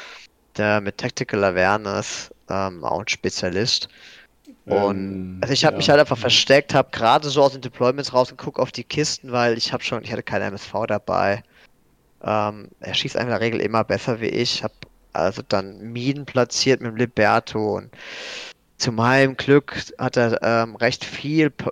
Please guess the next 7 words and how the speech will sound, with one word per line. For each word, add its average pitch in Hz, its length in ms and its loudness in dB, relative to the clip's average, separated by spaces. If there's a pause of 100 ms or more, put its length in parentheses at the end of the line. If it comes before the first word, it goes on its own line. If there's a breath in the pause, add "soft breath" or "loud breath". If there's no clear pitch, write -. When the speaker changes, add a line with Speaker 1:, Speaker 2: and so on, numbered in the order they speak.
Speaker 1:
äh, 120 160 6
Prone 160 520 2
hingestellt. 165 800 -2
Also 120 160 -4
er 107 180 -2
hat - 180 -4
dann, 101 260 -10